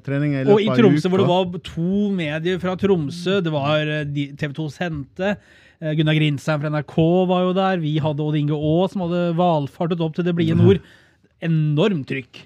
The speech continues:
Speaker 1: Ja, Deila-effekten fikk Rekdal, eh, lov å snakke om, så det
Speaker 2: Ja,
Speaker 1: var,
Speaker 2: det snakket
Speaker 1: jeg
Speaker 2: han.
Speaker 1: synes det er helt håpløst.
Speaker 2: Er ikke
Speaker 1: Når han først er sjef, så kan jo han ta seg de fem minutter etterpå og, og forklare hva grep han har tatt,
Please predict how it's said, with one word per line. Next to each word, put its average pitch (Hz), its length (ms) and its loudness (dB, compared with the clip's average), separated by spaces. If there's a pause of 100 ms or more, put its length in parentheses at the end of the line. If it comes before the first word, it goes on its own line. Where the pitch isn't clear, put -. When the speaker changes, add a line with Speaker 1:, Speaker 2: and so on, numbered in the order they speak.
(120)
Speaker 1:
Ja, 139 180 -4
Deila-effekten 127 880 0
fikk 123 160 -6 (100)
Rekdal, 127 540 -2
eh, 90 240 -2
lov 85 160 -6
å 80 80 -10
snakke 82 240 -12
om, 69 100 -10
så - 160 -16
det 101 80 -6
Speaker 2:
Ja, 151 140 -2
Speaker 1:
var, 170 80 -8
Speaker 2:
det 160 100 -2
snakket 170 220 0
Speaker 1:
jeg 156 80 0
Speaker 2:
han. 147 80 -4
Speaker 1:
synes 147 160 -6
det 135 80 -6
er - 80 -18 (240)
helt 123 400 -6
håpløst. 107 460 -12 (100)
Speaker 2:
Er - 80 -8
ikke 175 160 0
Speaker 1:
Når 185 80 4
han 180 80 -2
først - 340 0
er 185 160 0
sjef, 185 380 -2 (320)
så - 100 -20
kan 147 220 -4
jo 80 160 -6
han 101 100 -6
ta 143 280 -2
seg 117 180 -8
de 120 80 -4
fem 120 220 -6 (100)
minutter 101 400 -6
etterpå 101 320 -10
og, 95 300 -8 (100)
og 98 400 -8
forklare 107 600 -6 (480)
hva 127 160 0 (100)
grep 110 260 -2
han 101 140 -6
har 101 80 -6
tatt, - 240 -10